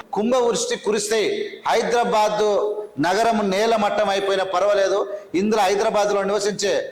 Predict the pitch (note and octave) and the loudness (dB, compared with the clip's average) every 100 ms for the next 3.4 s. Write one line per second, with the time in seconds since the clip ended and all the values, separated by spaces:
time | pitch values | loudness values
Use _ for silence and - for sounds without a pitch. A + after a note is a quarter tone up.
0 | - - F3+ G#3+ G#3 G#3 C#3 D3+ G3 A3+ | -12 -4 0 0 0 -2 -4 -2 -2 0
1 | A3 G3 G3+ F#3+ F3+ F3+ F#3+ F#3+ F3+ E3+ | 0 -2 -2 -2 -2 -2 -2 -2 0 0
2 | F3+ F3+ E3 B2+ - - - F3+ G3 C4 | 2 2 2 0 -4 -14 -4 -2 0 0
3 | B3 B3+ - C#4+ | 2 0 2 2